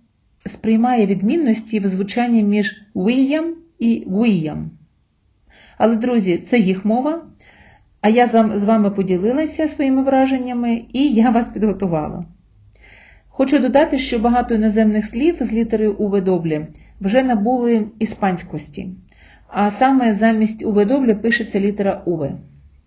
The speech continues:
А таке слово, як вольфраміо, починається із звука Б, і його можна писати із У В W, добле із У В. Наступна літера називається екіс, а вимовляється вона як кс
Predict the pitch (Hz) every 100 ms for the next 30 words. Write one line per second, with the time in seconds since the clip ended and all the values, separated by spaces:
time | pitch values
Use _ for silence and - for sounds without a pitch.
0 | _ _ - - _ _ _ _ - -
1 | - 196 196 220 262 262 240 226 220 220
2 | 185 175 214 202 233 285 320 214 214 269
3 | - 214 - 214 220 214 214 196 208 220
4 | 202 165 160 160 - - - - - -
5 | - 190 202 254 254 214 208 202 214 196
6 | 190 190 269 269 254 254 247 247 - _
7 | - 185 233 214 208 - 220 208 - 156
8 | 151 - - - - _ _ _ _ _
9 | _ - - - - - - 208 208 339
10 | 330 277 302 285 247 226 220 240 240 247
11 | - 202 185 - - - - - - -
12 | - _ - 202 208 214 285 302 247 220
13 | 220 220 202 196 - - - -